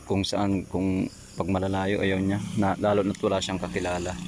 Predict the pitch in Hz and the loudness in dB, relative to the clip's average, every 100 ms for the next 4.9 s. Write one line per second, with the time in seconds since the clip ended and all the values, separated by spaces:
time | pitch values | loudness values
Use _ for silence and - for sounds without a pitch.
0 | - - - - - - - - - - | -10 -10 -12 -12 -12 -12 -12 -12 -12 -12
1 | - - - - 98 95 95 101 98 92 | -12 -12 -10 -6 -2 -2 0 0 0 -2
2 | 92 95 90 90 87 87 87 87 82 87 | -2 -6 -6 -6 -6 -4 -4 -4 -2 -4
3 | 98 - 101 101 98 - - - - 92 | -8 -6 0 2 2 -2 -16 -16 -6 -2
4 | 95 101 98 101 95 98 92 104 104 | 0 0 0 -2 0 -2 -2 -2 -4